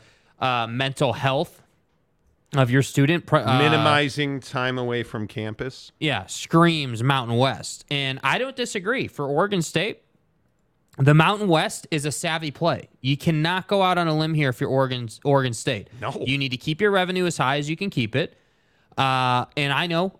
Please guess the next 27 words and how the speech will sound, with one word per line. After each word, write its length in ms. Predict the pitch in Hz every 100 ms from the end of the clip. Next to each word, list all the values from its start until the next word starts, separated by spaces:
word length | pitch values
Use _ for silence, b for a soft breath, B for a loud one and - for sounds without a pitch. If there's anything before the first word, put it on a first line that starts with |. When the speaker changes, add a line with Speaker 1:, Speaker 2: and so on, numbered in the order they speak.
| _ 131
Speaker 1:
uh, 220 | 127 127
the 60 |
Mountain 260 | 127 143 151
West 260 | 147 170 139
is 120 | 123
not 340 | 135 143 147
nearly 400 | 139 143 147 151
the 100 | 143
revenue 360 | 139 139 143 143
that 280 | 135 131 127
the 240 | 131 127
A 140 | 131 131
C 200 | - 135
C 260 | - 131
is, 180 | 156 160
but 140 | 131
I 100 | 127
think 220 | 127 147 135
that 100 | 131
you 120 | 127
lose 220 | 135 139
a 60 | 139
lot 180 | 135
of 60 | 131
money 200 | 131 135
with 140 | 139 127
travel. 480 | 135 110 120 165